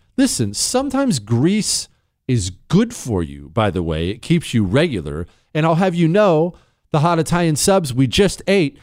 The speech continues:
they had meat, they had cheese. You're loading up on protein and dairy.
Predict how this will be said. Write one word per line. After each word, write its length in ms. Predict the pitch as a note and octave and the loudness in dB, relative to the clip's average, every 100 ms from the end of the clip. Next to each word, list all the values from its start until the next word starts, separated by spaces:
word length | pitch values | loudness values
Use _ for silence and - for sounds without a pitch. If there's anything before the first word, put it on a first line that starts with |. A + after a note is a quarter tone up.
| _ _ | _ _
they 160 | C#3 | -2
had 280 | A#2 A#2+ G#2+ | 0 0 -2
meat, 580 | G#2+ B2 C#3+ A#3 - - - _ _ _ _ | 0 2 4 2 -4 -14 -14 _ _ _ _
they 160 | C3 | -2
had 320 | A2+ A2 F2+ G2 | 0 -2 -4 -4
cheese. 640 | - - F3+ G3 A3+ - | -2 2 2 4 2 0
You're 140 | B2 | 0
loading 380 | A2 A#2+ A#2 A2 | 2 2 2 2
up 160 | A2+ A2+ | 0 -2
on 160 | G2 | -4
protein 960 | F#2+ - C#3 F#3 - - B3+ C4 C4+ B3+ | -6 0 2 2 0 -4 -2 -2 -4 -4
and 200 | A#2 G#2+ | -2 -2
dairy. 560 | E2+ C#3+ F#3 A3+ B3+ | 0 2 2 0 -4